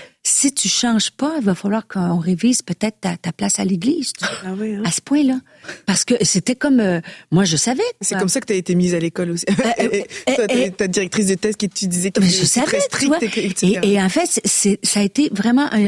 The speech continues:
Speaker 1: un, une clé pour moi. Puis là, il y avait un jeûne et prière, c'était durant l'hiver, et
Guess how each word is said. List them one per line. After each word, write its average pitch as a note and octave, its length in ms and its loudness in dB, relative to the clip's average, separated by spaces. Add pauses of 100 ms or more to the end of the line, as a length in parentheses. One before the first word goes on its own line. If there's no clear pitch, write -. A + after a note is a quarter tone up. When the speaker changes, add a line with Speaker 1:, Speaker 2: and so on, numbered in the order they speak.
Speaker 1:
un, F3+ 200 4 (280)
une F3+ 80 2 (100)
clé C4 200 0
pour A3+ 120 0
moi. B3 200 4
Puis G#3+ 100 0
là, D4+ 180 0 (440)
il F#3 40 -2
y F#3 40 4
avait F#3 100 2
un F#3+ 120 4
jeûne C#4+ 200 0
et D4+ 80 0
prière, A3 400 -4
c'était - 220 -2
durant A3 160 -2
l'hiver, A3+ 340 -2 (460)
et G3 280 2